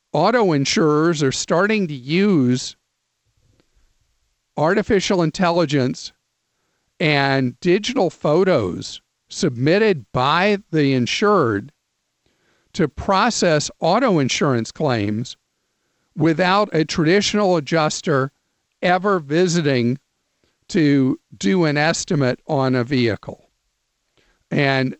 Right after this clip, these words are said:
this is something that is spreading from something that was just experimental in the insurance industry to something that is becoming far more common.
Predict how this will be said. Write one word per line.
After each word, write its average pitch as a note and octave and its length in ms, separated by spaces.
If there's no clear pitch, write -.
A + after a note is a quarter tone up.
this D3+ 460
is D#3+ 240
something F3 560
that C#3+ 260
is D3+ 200
spreading E3 920
from C#3+ 400
something F#3+ 380
that D3 180
was C3+ 340
just - 380
experimental F3+ 1040
in D3 160
the D3+ 100
insurance D#3+ 480
industry D#3 640
to - 160
something F#3 460
that D#3+ 160
is C#3+ 120
becoming D#3+ 600
far D#3+ 340
more C3+ 260
common. D3+ 640